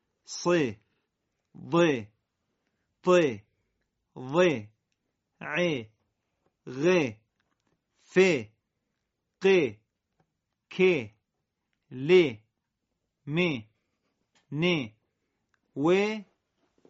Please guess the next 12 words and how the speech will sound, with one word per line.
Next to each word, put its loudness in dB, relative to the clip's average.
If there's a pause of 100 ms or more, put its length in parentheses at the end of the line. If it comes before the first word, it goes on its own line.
ه. 0 (840)
ی. 2 (840)
می‌بینید -8
یه -8
مقدار -8
حالت -2 (920)
اداء 0 (800)
صدای -2
کوتاه -6 (180)
کسره -2 (440)
در 2
عربی -4